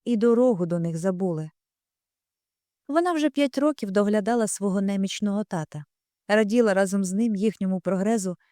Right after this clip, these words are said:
в оде-, в одужанні. Поки одного дня на порозі не постав Віталій.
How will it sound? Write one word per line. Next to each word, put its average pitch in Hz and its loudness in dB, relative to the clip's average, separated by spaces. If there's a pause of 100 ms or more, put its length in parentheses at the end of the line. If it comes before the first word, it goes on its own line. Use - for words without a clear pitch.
(140)
в 214 -8
оде-, 208 2
в 175 -4
одужанні. 160 -4 (720)
Поки 220 2
одного 202 2
дня 196 -2
на 185 -2
порозі 185 -2 (380)
не 208 2
постав 196 -2
Віталій. 160 -6